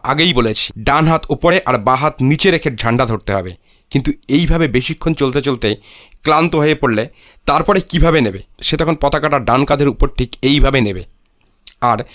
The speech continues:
যে ব্যক্তি পতাকাটা বহন করবে, সেই ব্যক্তি ওই মিছিলের সবার আগে থাকবে। আর মনে রাখতে হবে, পতাকা কখনোই যেন জমির সাথে টাচ না হয়। যখন জাতীয় শোক চলে,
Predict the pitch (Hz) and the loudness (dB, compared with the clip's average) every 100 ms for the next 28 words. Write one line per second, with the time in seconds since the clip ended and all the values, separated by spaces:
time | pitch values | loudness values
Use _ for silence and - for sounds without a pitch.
0 | - - - 104 - 208 202 - 165 160 | -20 -20 -16 -4 2 2 2 -2 -2 0
1 | 165 156 110 113 160 160 135 104 113 - | 2 0 0 0 2 2 0 0 -2 -2
2 | 151 151 143 - - - 165 175 151 160 | 0 0 0 -2 -4 0 4 4 2 0
3 | 151 - - 147 160 135 110 101 101 95 | 0 -2 -2 0 2 2 0 -4 -8 -12
4 | - - 120 127 160 180 - 123 110 - | -8 -2 2 4 4 2 0 0 0 0
5 | 131 151 143 117 - 151 151 147 117 131 | -2 0 -2 -4 0 0 2 0 0 2
6 | 131 147 - 135 - 135 127 - 113 95 | 2 2 -2 -6 -4 -4 -2 -2 -2 -4
7 | 95 - _ _ _ _ _ _ - 123 | -10 -12 _ _ _ _ _ _ -8 -4
8 | 147 170 - 139 - 202 - - - 156 | 0 2 2 0 2 2 2 -2 0 2